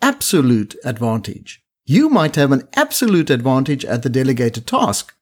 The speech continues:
but your time is comparatively better spent elsewhere.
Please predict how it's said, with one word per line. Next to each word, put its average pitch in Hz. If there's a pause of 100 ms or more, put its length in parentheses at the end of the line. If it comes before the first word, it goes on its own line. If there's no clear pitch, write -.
(120)
but 311
your 277
time 240
is 226
comparatively 170
better 120
spent 117
elsewhere. -